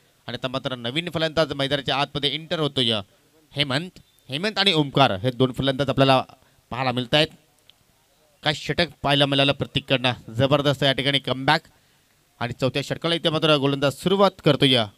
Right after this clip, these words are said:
अजय. लेफ्ट आर्म ओव्हर विकेटने इथे मात्र खूपच चांगला चेंडू पाहायला मिळतोय, फलंदाजाला पूर्णपणे फॉलो करतोय. मोठा फटका खेळण्याचा उद्दिष्ट होता, परंतु मात्र timing झालं नाही. बॅटच्या स्वरूपात मात्र आपल्याला या ठिकाणी एक धाव पाहायला मिळते.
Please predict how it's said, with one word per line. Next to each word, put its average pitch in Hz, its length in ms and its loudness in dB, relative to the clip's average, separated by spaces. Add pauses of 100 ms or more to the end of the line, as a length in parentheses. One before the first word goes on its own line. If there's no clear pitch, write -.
(340)
अजय. 123 300 0 (960)
लेफ्ट 104 260 -8
आर्म 123 120 -2
ओव्हर 117 220 -2
विकेटने 120 480 -2 (720)
इथे 110 160 -6
मात्र 120 280 -4
खूपच 131 220 -4
चांगला 135 180 -2
चेंडू 135 220 -6
पाहायला 131 260 0
मिळतोय, 131 220 0
फलंदाजाला 135 540 -2
पूर्णपणे 135 420 -4
फॉलो 131 320 -4
करतोय. 143 440 2
मोठा 131 260 -4
फटका 127 220 -6
खेळण्याचा 131 260 -6
उद्दिष्ट 127 400 -2
होता, 143 340 2 (840)
परंतु - 200 -6
मात्र 135 200 0
timing 151 480 -4
झालं 139 240 0
नाही. 131 320 0 (440)
बॅटच्या 117 320 -4
स्वरूपात 170 300 0
मात्र 151 220 -2
आपल्याला 139 220 0
या 131 60 2
ठिकाणी 131 200 -4
एक 120 120 -8
धाव 123 120 -2
पाहायला 117 260 -2
मिळते. 117 360 -6